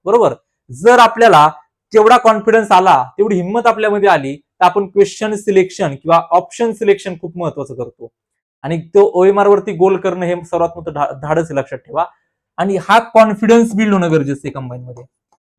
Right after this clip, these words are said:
जर आपल्याला सोपे सोपे प्रश्न गोल करताना पण आपले हात थरथर कापत असतील तर आपली प्रॅक्टिस कमी पडतीये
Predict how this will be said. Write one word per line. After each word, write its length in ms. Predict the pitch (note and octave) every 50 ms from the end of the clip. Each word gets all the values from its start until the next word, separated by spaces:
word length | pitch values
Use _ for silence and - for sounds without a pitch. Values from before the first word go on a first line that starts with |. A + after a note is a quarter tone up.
| B2 A#2+
जर 160 | E3 A3+ A#3+ A#3
आपल्याला 360 | A3+ A3 A3 A3 A3+ A#3 A#3+
सोपे 380 | A#3 - - G#3+ G#3 A3+ A#3+
सोपे 260 | A#3 A#3 A#3 A#3 A#3 A3+
प्रश्न 320 | A3+ A3+ G#3+ G3+ - G#3+
गोल 320 | A3+ F#3+ E3+ G3+ G#3+ A3+
करताना 360 | G#3+ A3 A3 G#3+ G#3 A3+ A3+ A#3
पण 140 | A3+ A3+
आपले 220 | A#3+ A3 A3 A3+ A3
हात 140 | G3 F#3+ F#3+ - - _ -
थरथर 240 | E3 D#3+ E3 G#3
कापत 260 | G3+ A3 G#3+ G#3 G3+ F#3+
असतील 400 | F#3+ F#3+ - G3+ E3+ B2+ - _ _ _ _ _ _ _ _ _ _ _
तर 40 | - G#3
आपली 240 | G3+ G3+ A3 G#3+
प्रॅक्टिस 440 | G#3+ - G#3+ F#3+ - - G#3+ - -
कमी 160 | - E3+ D3
पडतीये 400 | B2+ C3 A#2+ A#2 _ - B2 A#2